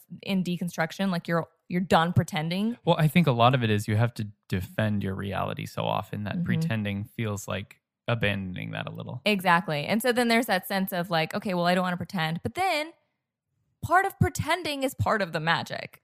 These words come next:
Speaker 1: of
Speaker 2: Yeah.
Speaker 1: Christmas.
Speaker 2: Yeah, for sure.
Speaker 1: And, you know, and depending on, like, what you believe in, and if you believe in magic or if you don't believe in magic, like, I think there's, there's aspects of, like, people's truth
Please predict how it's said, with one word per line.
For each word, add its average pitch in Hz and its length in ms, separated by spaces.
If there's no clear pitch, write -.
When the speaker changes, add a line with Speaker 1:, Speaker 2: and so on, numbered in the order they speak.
Speaker 1:
of 190 160
Speaker 2:
Yeah. 226 60
Speaker 1:
Christmas. - 560
Speaker 2:
Yeah, 185 260
for 135 160
sure. - 400
Speaker 1:
And, 240 160
you 220 180
know, 196 320
and 233 480
depending 226 400
on, 214 120
like, 208 160
what 185 200
you 196 60
believe 175 480
in, 180 220
and 170 180
if 170 180
you 196 80
believe 170 340
in 170 100
magic 165 560
or 170 120
if 165 120
you 165 80
don't 160 220
believe 185 280
in 185 80
magic, 185 480
like, 202 160
I - 140
think 240 240
there's, 226 240
there's 214 240
aspects 202 600
of, 180 300
like, 160 240
people's 196 420
truth - 480